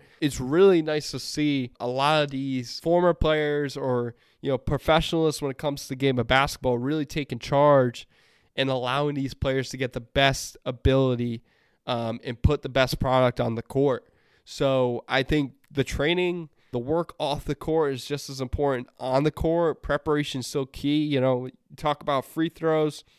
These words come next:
The only way you're gonna get better with free throws is practice, right? It's all repetitions. So, you know, if you make seven out of ten free throws, it could be nine out of ten the next day. So as, as long as you get better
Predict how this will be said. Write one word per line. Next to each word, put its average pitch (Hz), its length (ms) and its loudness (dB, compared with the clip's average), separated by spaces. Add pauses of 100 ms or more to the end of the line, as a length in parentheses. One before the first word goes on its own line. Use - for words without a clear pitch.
(280)
The 135 80 -8
only 143 220 -4
way 151 140 0
you're 147 100 -4
gonna 147 160 -4
get 139 200 -4
better 139 200 0
with 131 100 -4
free 143 180 -6
throws 139 280 -2
is 120 60 -8
practice, - 560 -8
right? 131 220 -2 (400)
It's 127 160 -6
all 131 160 2
repetitions. 127 680 -4
So, 120 380 -6 (260)
you 131 80 0
know, 123 80 2
if 113 120 -6
you 135 100 0
make 139 480 -4
seven 143 400 0
out 147 200 4
of 123 40 -2
ten 143 240 -2
free 143 220 -2
throws, 143 360 2
it 123 60 -4
could 131 160 -6
be 127 100 -4
nine 131 300 -2
out 123 120 -4
of 117 80 -10
ten 123 200 -4
the 117 80 -2
next 120 320 -4
day. 120 200 0
So 123 280 -4
as, 117 260 -6
as 131 180 -8
long 151 240 2
as 143 140 -2
you 156 120 -6
get 143 360 -4
better 135 440 0